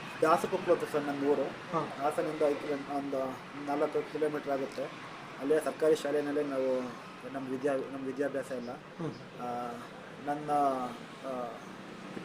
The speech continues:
Speaker 1: ಪಿ ಯು ಸಿ ಬಂದು ಪ್ರೆಸಿಡೆನ್ಸಿ ಕಾಲೇಜ್ ಅಂತ.
Speaker 2: ಹಾ, ಪ್ರೆಸಿಡೆನ್ಸಿ. ಹಾ,
Speaker 1: ಆ,
Speaker 2: ಎಸ್.
Speaker 1: ನಮ್ಮದು ಡಿಗ್ರಿ ಬಂದು ಶ್ರೀರಂಗ ಕಾಲೇಜ್ ಅಂತ ಇದೆ, ಅಲ್ಲಿ ಮಾಡಿದ್ದು, ಶ್ರೀರಂಗ ಕಾಲೇಜ್ ಅಂತ. ಆ, ನಮ್ದು ಬಿ ಕಾಮ್ ಆಗಿದೆ ಸರ್.
Speaker 2: ಹಾ.
Speaker 1: ನಮ್ದು ಎಂ ಬಿ ಎ, ಆ, ಅಡ್ಮಿಷನ್ ಆಗಿದೆ ಅಷ್ಟೇನೆ, ಏನು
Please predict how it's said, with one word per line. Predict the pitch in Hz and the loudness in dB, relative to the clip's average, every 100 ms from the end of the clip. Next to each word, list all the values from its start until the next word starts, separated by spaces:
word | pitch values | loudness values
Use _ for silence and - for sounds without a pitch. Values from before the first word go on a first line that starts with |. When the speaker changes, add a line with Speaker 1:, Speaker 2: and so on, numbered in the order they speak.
| - | -2
Speaker 1:
ಪಿ | 175 | 2
ಯು | 196 | 2
ಸಿ | - 185 | 4 4
ಬಂದು | 165 165 190 | 4 4 0
ಪ್ರೆಸಿಡೆನ್ಸಿ | - 156 170 170 156 156 - | 2 2 4 2 2 -2 -2
ಕಾಲೇಜ್ | 147 143 131 | 0 0 0
ಅಂತ. | 127 113 | -2 -4
Speaker 2:
ಹಾ, | 139 - 165 151 - | -6 0 0 0 0
ಪ್ರೆಸಿಡೆನ್ಸಿ. | 180 175 156 - 165 | 2 4 4 0 -2
ಹಾ, | 151 135 127 | -2 -2 -2
Speaker 1:
ಆ, | 120 | -2
Speaker 2:
ಎಸ್. | |
Speaker 1:
ನಮ್ಮದು | 156 160 | 2 2
ಡಿಗ್ರಿ | 147 151 180 | 4 4 6
ಬಂದು | 180 170 180 | 6 6 4
ಶ್ರೀರಂಗ | - 160 160 156 151 147 - - | 2 4 4 6 4 4 -4 0
ಕಾಲೇಜ್ | 143 143 | 2 2
ಅಂತ | 143 135 | 2 2
ಇದೆ, | 131 123 | 2 2
ಅಲ್ಲಿ | 160 - - 131 131 | -2 -4 -8 -6 -4
ಮಾಡಿದ್ದು, | 127 120 - 147 147 | -4 -4 -4 -6 -4
ಶ್ರೀರಂಗ | 135 135 131 | -4 -4 -2
ಕಾಲೇಜ್ | 131 127 | -2 -2
ಅಂತ. | 123 - - - - - - - - - - | -6 -8 -10 -10 -12 -12 -12 -12 -12 -12 -8
ಆ, | 131 123 120 113 | -6 -4 -4 -6
ನಮ್ದು | 147 151 143 | -6 -4 0
ಬಿ | 170 | 4
ಕಾಮ್ | 160 147 | 4 4
ಆಗಿದೆ | 135 123 | 2 2
ಸರ್. | 139 151 - - 151 | 0 -6 -8 -12 -12
Speaker 2:
ಹಾ. | - 131 | -10 -8
Speaker 1:
ನಮ್ದು | 131 131 | -6 -4
ಎಂ | 151 | -2
ಬಿ | 156 | 4
ಎ, | 156 156 | 6 6
ಆ, | 143 - 123 127 120 117 - - | 2 -6 -10 -8 -10 -12 -16 -14
ಅಡ್ಮಿಷನ್ | 123 147 139 147 | -10 -8 -4 -2
ಆಗಿದೆ | 143 143 | 0 0
ಅಷ್ಟೇನೆ, | 139 - 143 156 | -2 -4 -4 -2
ಏನು | 131 123 | 0 -2